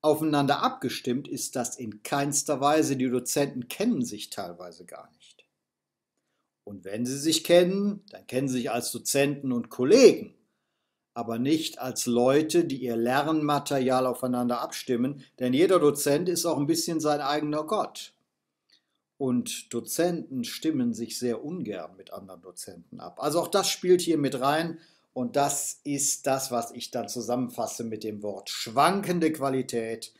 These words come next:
sogar stark schwankende Qualität.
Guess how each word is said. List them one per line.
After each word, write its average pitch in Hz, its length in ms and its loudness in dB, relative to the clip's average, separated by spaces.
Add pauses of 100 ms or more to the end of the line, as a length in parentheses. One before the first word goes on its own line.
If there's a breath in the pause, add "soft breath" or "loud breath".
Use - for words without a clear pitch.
(340 soft breath)
sogar 110 360 -8
stark 117 520 -4
schwankende 104 520 -10
Qualität. - 680 -20